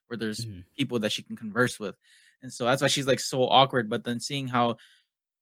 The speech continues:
Speaker 1: her and, uh, Mjolnir, like, first meet, and then, like, Mjolnir proposes to her right away, just, like,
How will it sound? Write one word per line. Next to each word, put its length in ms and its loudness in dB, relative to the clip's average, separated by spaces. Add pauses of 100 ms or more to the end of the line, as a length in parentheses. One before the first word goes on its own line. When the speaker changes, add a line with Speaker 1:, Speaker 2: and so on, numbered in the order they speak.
(380)
Speaker 1:
her 240 12
and, 180 6
uh, 320 6 (260)
Mjolnir, 540 6
like, 220 0 (120)
first 260 2
meet, 320 0 (460)
and 120 -6
then, 180 2
like, 140 2
Mjolnir 300 4
proposes 580 10
to 120 -6
her 160 6
right 200 8
away, 360 6
just, 200 -4
like, 220 -4